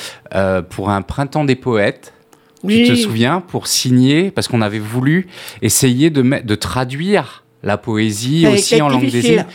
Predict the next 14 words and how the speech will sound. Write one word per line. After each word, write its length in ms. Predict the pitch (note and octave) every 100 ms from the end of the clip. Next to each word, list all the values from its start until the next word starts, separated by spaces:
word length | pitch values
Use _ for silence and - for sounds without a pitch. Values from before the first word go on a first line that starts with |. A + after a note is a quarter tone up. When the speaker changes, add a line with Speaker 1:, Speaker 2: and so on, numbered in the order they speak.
| - -
Speaker 1:
Ça 200 | - G#2
avait 140 | G2+ G#2+
été 280 | A#2+ A#2
difficile, 640 | C#3 C3+ D#3 - C#3+ F3+ F3+
hein. 120 | E3
T'avais 220 | D#3 A2+ G2+
fait 180 | - B2
là 80 |
aussi 300 | B2 - C3+
Speaker 2:
Oui. 60 | A#2+
Speaker 1:
un 180 | G#2+ G2
gros 220 | G#2 C#3
effort 720 | C3 C3 - C#3+ C#3+ C#3+ C#3
de, 180 | B2